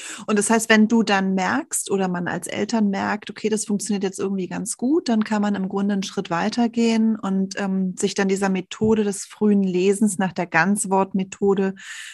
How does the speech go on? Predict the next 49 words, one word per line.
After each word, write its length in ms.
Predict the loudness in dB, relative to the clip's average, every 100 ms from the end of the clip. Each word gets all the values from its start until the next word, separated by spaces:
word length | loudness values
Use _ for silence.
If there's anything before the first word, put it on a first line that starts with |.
| -8
mal 320 | 2 2 4 2
widmen. 540 | 2 4 4 4 0 -10 -18 -16 -16 2
Und 220 | 4 6
da 380 | 6 8 6 4 -2 _ _ _
müsstest 460 | 2 6 6 2 2
du 60 | 2
jetzt 180 | 4
erklären, 360 | 2 2 0 0
was 120 | -2
das 180 | -2 -2
ist, 220 | 0 2
weil 140 | 4 2
frühes 420 | 4 6 6 6
Lesen 300 | 4 6 6
hört 160 | 4
sich 100 | 2
natürlich, 260 | -2 0 2
wenn 120 | 2
ich 120 | 2
das 140 | 0 4
Leuten 240 | 4 6
erzähle, 260 | 2 6 4
ist 120 | 4
immer 180 | 0 0
so, 240 | 0 0
oh 140 | -2 -4
Gott, 280 | -2 -2 -2
okay, 320 | -6 -4 -4
jetzt, 240 | -2 -4 -4
also 220 | -4 -2
was 160 | -4 0
soll 140 | 2
das 240 | 2 2
denn 180 | 2 2
jetzt? 240 | 2 0 -4
Früh 300 | 2 4 6
lesen 640 | 6 8 8 8 8 6
mit 200 | 4 0 -2
drei 440 | 4 6 6 6
ist 200 | 2 -2
ja 80 | -6
Quatsch. 540 | 0 0 0 -4 -8 -12 _ _ _
Aber 160 | 2
es 140 | 2 6
geht 200 | 4 6
ja 100 | 4
nicht 220 | 2 0
ums 260 | -2 -2 2
Lesen. 480 | 2 2 0 -4